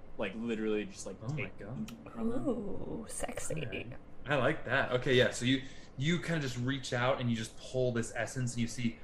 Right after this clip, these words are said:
Speaker 2: with, like, a little bit of your hex essence swing in, and you just close your hand, and it disappears, but you see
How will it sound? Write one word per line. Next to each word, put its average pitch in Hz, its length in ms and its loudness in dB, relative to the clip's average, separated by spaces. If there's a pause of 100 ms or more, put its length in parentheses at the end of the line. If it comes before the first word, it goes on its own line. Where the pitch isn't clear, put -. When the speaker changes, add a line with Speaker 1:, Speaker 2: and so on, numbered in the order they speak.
(160)
Speaker 2:
with, 127 200 6
like, 120 180 2
a 127 40 0
little 123 180 8
bit 120 100 6
of 117 60 4
your 110 80 6
hex - 640 0
essence 123 420 4
swing 123 240 4
in, 117 200 2
and 147 80 -2 (240)
you 120 80 2
just - 160 0
close 123 360 2
your 107 100 -2
hand, 110 320 0
and 101 80 -2
it 104 140 2 (760)
disappears, 107 640 0
but 107 80 -4
you 107 80 -2
see 110 340 -2